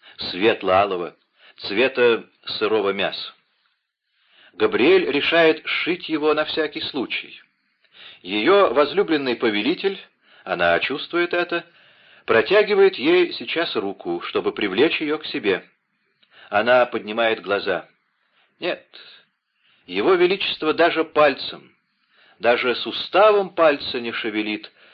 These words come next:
чтобы позвать её. Его взгляд обращён вдаль, за пределы этой залы, поверх скопища придворных и народа, который вливается в залу. Во все двери вливается народ,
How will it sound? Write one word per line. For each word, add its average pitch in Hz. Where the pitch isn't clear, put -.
чтобы -
позвать 87
её. 78
Его 123
взгляд 165
обращён 139
вдаль, 101
за 95
пределы 131
этой 123
залы, 104
поверх 123
скопища -
придворных 127
и 123
народа, 160
который 131
вливается 98
в 82
залу. 78
Во 95
все 120
двери 127
вливается 123
народ, 113